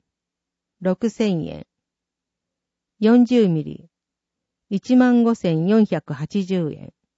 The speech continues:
一万七千八百円。五十ミリ。二万三千五百円。二万七千円。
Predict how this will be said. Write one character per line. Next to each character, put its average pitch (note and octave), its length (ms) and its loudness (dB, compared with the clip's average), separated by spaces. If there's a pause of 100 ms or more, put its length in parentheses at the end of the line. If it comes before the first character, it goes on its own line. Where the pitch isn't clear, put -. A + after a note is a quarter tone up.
(920)
一 A#3+ 240 -4
万 B3 220 4
七 G#3+ 240 2
千 D3+ 280 -6
八 D3+ 260 -8
百 G3 320 -6
円。 C#3+ 280 -8 (1160)
五 G3 160 2
十 A3+ 300 4
ミ D#3 160 -2
リ。 - 200 -14 (1200)
二 G3+ 140 2
万 B3 220 4
三 B3 280 0
千 D#3 240 -4
五 D3+ 120 -6
百 F#3+ 320 -6
円。 C3+ 220 -8 (1600)
二 G3+ 140 4
万 A#3 280 4
七 G#3 240 0
千 G3 360 -4
円。 - 240 -16